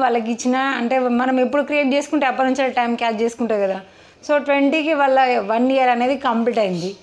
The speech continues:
So వాళ్ళ సబ్స్క్రైబర్స్ ఓకే ఉన్నారు కానీ వాచ్ టైమ్ అనేది పాపం కంప్లీట్ కాలేదంట. So దీనివల్ల, ఆ, వాళ్ళు, వాళ్ళు కూడా కన్ఫ్యూజ్ అయ్యారు పోతుంది కావచ్చు అనుకొని. So అది అయితే ఏం పోలేదు. ఏంటంటే YouTube వాళ్ళకి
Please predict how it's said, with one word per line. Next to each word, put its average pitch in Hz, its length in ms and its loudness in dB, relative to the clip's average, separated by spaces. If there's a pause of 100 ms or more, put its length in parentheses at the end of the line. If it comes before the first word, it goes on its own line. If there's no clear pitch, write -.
(280)
So 294 80 0 (100)
వాళ్ళ 262 140 4 (100)
సబ్స్క్రైబర్స్ 262 640 -2 (140)
ఓకే 240 260 -2
ఉన్నారు 240 280 0
కానీ 240 140 0 (120)
వాచ్ 233 260 2
టైమ్ 254 220 0
అనేది 233 260 0
పాపం 233 180 -2 (140)
కంప్లీట్ 214 340 -2
కాలేదంట. 170 460 -2 (460)
So 277 60 0 (120)
దీనివల్ల, 285 520 4 (840)
ఆ, - 20 2 (540)
వాళ్ళు, 220 260 2
వాళ్ళు 208 260 2
కూడా 294 120 4 (100)
కన్ఫ్యూజ్ 254 360 0
అయ్యారు 233 180 2 (100)
పోతుంది 220 360 0
కావచ్చు 196 300 0
అనుకొని. 202 340 -4 (440)
So 247 60 0 (100)
అది 220 240 2
అయితే 233 180 0 (160)
ఏం 226 120 2 (180)
పోలేదు. 208 380 2 (160)
ఏంటంటే 254 320 0 (160)
YouTube 254 380 -2
వాళ్ళకి 226 400 0